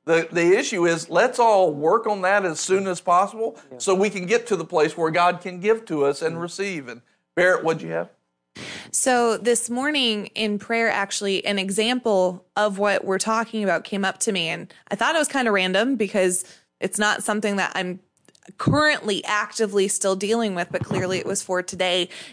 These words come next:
Speaker 3: And, you know, we're talking about how to finish well. And one of the ways that we finish well is we continue to abide under the covering that we're submitted to.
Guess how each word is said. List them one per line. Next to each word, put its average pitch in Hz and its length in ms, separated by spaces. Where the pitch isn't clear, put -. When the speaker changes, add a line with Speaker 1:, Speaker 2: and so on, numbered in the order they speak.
Speaker 3:
And, 190 480
you 240 100
know, 220 160
we're 220 100
talking 254 420
about 233 120
how 233 160
to 208 80
finish 220 560
well. 175 480
And 226 200
one 233 120
of 277 80
the 285 80
ways 247 220
that 233 100
we 214 140
finish 226 460
well 214 500
is 220 220
we 233 420
continue 254 760
to - 280
abide 202 840
under 233 340
the 226 140
covering 226 720
that - 140
we're 214 160
submitted 190 720
to. 95 300